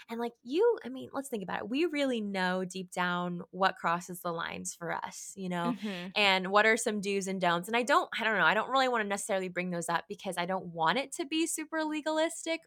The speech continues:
Speaker 1: right? Um,
Speaker 2: Exactly, yeah.
Speaker 1: but I think we do know that there's, there's a line there that we realize, "Okay, if I'm showing this,"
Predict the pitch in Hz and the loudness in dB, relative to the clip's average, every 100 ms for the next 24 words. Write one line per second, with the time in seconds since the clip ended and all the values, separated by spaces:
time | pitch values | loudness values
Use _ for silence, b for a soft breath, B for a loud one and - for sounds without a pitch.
0 | - 277 311 - B B B - 247 240 | -2 2 2 -2 B B B 2 6 8
1 | 214 196 185 190 185 180 220 _ - 262 | 6 4 -4 -6 -4 -6 -8 _ -8 -2
2 | 277 320 320 359 320 277 320 277 294 247 | 0 0 -2 -2 -2 -4 -2 -2 -2 -2
3 | 220 220 226 214 214 - B B - 233 | -4 -4 -2 -2 -2 -8 B B -2 0
4 | 226 214 202 220 220 208 202 208 202 202 | 2 6 6 4 2 2 2 0 0 2
5 | 196 202 208 240 233 190 196 196 185 196 | 2 0 -6 -4 -4 -2 -2 -2 -4 -2
6 | 202 202 185 208 - | -2 0 0 0 -2